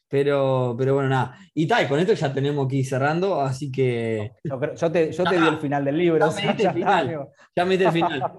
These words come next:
Speaker 2: <laughs>
Speaker 1: Así que nada, bueno, nada, Guido, muchísimas gracias. Gracias a todos los que nos escucharon hasta ahora, eh, que no sé fue cuánto se fue, se fue largo, pero las charlas de bar se convierten en eso. Espero que todos se hayan disfrutado y hayan,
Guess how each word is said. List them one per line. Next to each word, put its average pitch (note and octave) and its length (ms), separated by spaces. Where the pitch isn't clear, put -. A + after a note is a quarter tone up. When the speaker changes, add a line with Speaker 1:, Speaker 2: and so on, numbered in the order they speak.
Speaker 2:
<laughs> - 200
Speaker 1:
Así E3 280
que F#3+ 140
nada, D#3 360
bueno, E3 240
nada, E3+ 260
Guido, E3+ 600
muchísimas F3 500
gracias. G3+ 640
Gracias A#3 300
a - 20
todos A#3+ 140
los A3 80
que F#3+ 80
nos F3+ 160
escucharon G#3 440
hasta E3+ 200
ahora, A3+ 500
eh, C#3 440
que C#3+ 120
no D3+ 100
sé D#3+ 180
fue D#3+ 160
cuánto D#3 240
se C3 160
fue, E3+ 180
se D3 100
fue D3 220
largo, D#3+ 340
pero D3+ 120
las C3 160
charlas D3+ 220
de B2+ 60
bar C3+ 140
se B2+ 120
convierten C3 400
en B2 140
eso. G3 340
Espero E3 300
que E3 80
todos F3+ 200
se F#3 80
hayan D#3+ 300
disfrutado C#3+ 480
y E3 80
hayan, D3 400